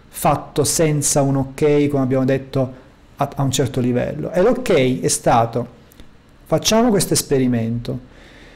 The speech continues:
Non è semplice perché, ripeto, se noi iniziamo a pensare a quello che la mente vorrebbe, questo sembra ingiustificabile.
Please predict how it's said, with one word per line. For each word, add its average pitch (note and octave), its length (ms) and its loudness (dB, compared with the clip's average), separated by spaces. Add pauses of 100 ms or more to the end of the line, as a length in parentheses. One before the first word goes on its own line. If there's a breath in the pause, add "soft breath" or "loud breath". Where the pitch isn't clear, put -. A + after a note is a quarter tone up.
(1080 loud breath)
Non F#3 160 2
è A#3 60 2
semplice C3 640 2
perché, B2+ 260 0
ripeto, C3+ 480 2
se - 180 -2
noi D#3 200 2
iniziamo D#3+ 340 0
a D3 40 -2
pensare D3 540 2
a B2 60 2
quello D3+ 240 2
che C#3+ 100 -2
la C#3 140 2
mente D#3 340 0
vorrebbe, C#3 720 2 (640)
questo D3 220 2
sembra C3 380 0
ingiustificabile. A#2+ 1300 -4